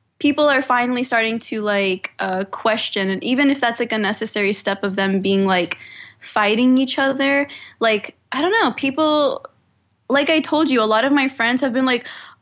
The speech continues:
"Oh, Sun, uh, remember when you told me you're into conspiracy theories? Like,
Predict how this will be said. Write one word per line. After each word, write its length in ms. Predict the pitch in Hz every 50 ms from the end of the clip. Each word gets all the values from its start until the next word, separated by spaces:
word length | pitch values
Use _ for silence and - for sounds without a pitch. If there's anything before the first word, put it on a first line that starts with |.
| _ -
"Oh, 760 | 302 370 440 453 381 330 294 254 226 214 208 202 190 185 185
Sun, 800 | 226 - - - 339 349 415 403 349 285 240 214 202 190 185 156 - _ -
uh, 280 | 247 254 254 254 247 233
remember 380 | 262 262 285 320 370 440 427 403
when 120 | 392 349
you 100 | 330 285
told 280 | 220 - - 254 269 285
me 160 | 302 320 320
you're 120 | 294 277
into 440 | 262 - 240 247 262 254 - - 262
conspiracy 760 | 254 - 226 202 196 - - - 185 190 208 247 247 294 285
theories? 460 | 269 - 302 302 302 302 302 294 285
Like, 400 | 254 254 233 220 208 208 202 -